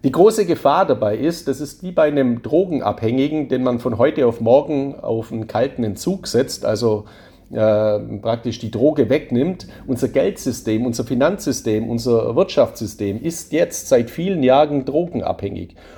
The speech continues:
Und zwar abhängig von dem billigen Geld und den quantitativen Aufkaufprogrammen der Notenbanken, also des sogenannten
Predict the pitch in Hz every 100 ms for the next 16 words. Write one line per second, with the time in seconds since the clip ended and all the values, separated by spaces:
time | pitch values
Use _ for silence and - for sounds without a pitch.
0 | - 117 117 117 113 - 131 - 165 175
1 | 165 - 139 117 95 147 156 123 113 92
2 | 107 151 247 - - - _ - 147 190
3 | 190 - - 139 131 131 - - - -
4 | 139 147 170 143 135 - 156 156 156 143
5 | 135 135 - - - 131 170 175 - 160
6 | 165 160 151 135 143 147 127 117 117 160
7 | - 151 156 156 160 156 117 110 101 -
8 | 123 123 113 117 110 104